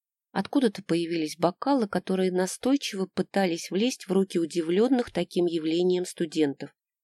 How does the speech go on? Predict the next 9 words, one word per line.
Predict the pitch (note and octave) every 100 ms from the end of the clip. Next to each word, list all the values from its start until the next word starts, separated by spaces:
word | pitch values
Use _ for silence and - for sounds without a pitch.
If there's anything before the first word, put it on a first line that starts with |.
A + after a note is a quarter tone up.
| _
«Пейте». | F#3+ F3+ C3+ - - - _ _ _ _
Лорд | F3+ B3 - -
удовлетворенно | D#3+ D3+ E3 E3 E3+ F3+ E3+ D#3
наблюдал, | D3+ D3 E3+ E3+ B3+
как | B3+ - -
они | E3+ F3 F3
осторожно | E3 - - D#3+ F#3+ A#3 G3+
пробуют | F#3 F3 E3+ E3 E3 -
вино. | E3 E3 C3